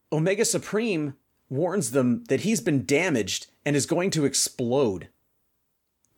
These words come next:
And he does. So now the Autobots are trying to figure out how to put together their giant. Remember, he's the only one who can fight off the Combiner Devastator.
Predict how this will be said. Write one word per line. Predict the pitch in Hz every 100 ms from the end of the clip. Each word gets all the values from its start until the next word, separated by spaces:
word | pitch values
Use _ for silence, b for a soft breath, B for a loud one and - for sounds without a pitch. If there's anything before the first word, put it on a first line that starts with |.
| -
And | 117 120 120 - - _ _ _ _ _ _
he | - 123
does. | 107 80 - - _ _ _ _ _ _ _ _ _ _ b b b b
So | - - 190 180 - -
now | 160 220 277 160 123 131 _
the | 131 160
Autobots | 160 196 151 107 101 -
are | 135
trying | - 160
to | 139
figure | 151 127
out |
how | - 156
to |
put | 147 - 208
together | 147 139 156 123
their | 127 120
giant. | 95 95 113 113 78 - _ _ _ _
Remember, | 120 170 123
he's | 196 143
the | 147
only | 180 131
one | 151
who | 151 117
can | 107
fight | - 139 139
off | 131 143
the | -
Combiner | - 120 98 104 127 117 98
Devastator. | - 120 143 - 98 92 87